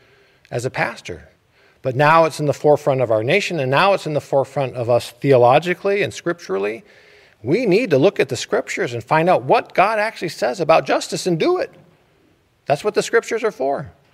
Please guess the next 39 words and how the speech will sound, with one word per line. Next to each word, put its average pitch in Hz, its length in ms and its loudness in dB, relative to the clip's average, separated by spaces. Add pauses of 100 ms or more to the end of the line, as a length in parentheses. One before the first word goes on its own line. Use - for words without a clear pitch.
(220)
And 147 140 -4
so 185 160 10
again, 185 240 6
as 165 160 4
another 175 260 4
plug, 233 300 2
come 190 240 -2
back, 202 180 2
come 294 280 -2
back 262 240 0
today 208 320 0
at - 180 -4
three 190 560 -12 (1200)
for 156 240 4
our 151 140 8
Life 160 240 4
Together - 400 -2
series, 95 360 -10
'cause 156 160 -2
we're 175 120 2
gonna 175 240 6
look 180 320 0
at 240 80 -10
the 220 80 -4
scriptures 143 480 -6
about 151 260 0
justice - 680 -10 (340)
and 143 180 -2
look 180 220 2
at 247 100 2
the 151 100 2
scriptures - 720 -4 (320)
about 143 380 2
being 185 280 4
close - 800 -2 (720)
being 160 180 0
proximate 175 800 0
to 139 140 -2
those 117 520 0